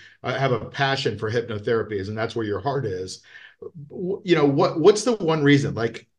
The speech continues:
it, it, it was too much work, or it didn't make you the money you thought, or you didn't have the right properties? What, what did, what did you learn? Because I'd like to take away a learning from you from that experience.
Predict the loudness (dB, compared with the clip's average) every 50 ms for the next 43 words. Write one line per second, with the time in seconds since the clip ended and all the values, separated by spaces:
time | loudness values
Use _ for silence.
0 | _ -8 -8 -8 -6 -8 -10 -12 -12 -12 -10 -8 -8 -6 -6 -8 -8 -4 -2 -2
1 | -2 -2 -4 -6 -6 -2 2 4 6 6 6 6 4 4 2 0 -2 0 0 0
2 | 0 -2 -2 -2 0 0 0 0 0 -2 0 0 -2 -2 -2 -4 -4 -4 -4 -4
3 | -2 0 0 4 6 6 6 4 2 0 0 0 2 2 2 0 0 -2 -2 -4
4 | -4 -4 -2 -2 -2 -2 -2 -2 -4 -8 -14 -20 -20 -20 -20 -20 -20 _ -2 0
5 | 2 2 2 0 0 2 4 4 4 2 0 0 -2 -2 -2 -2 2 4 4 4
6 | 4 0 2 4 6 6 6 6 2 4 4 4 2 2 0 -4 -8 -6 -2 0
7 | 2 2 2 2 2 0 0 -2 0 2 2 2 2 2 2 2 2 2 2 2
8 | 2 2 0 -2 -4 -4 -4 -4 -4 -2 -2 -4 -4 -6 -4 -4 -4 -4 -2 -4
9 | -4 -6 -6 -8 -10 -10 -8 -8 -8 -12 -14 -18 _ -20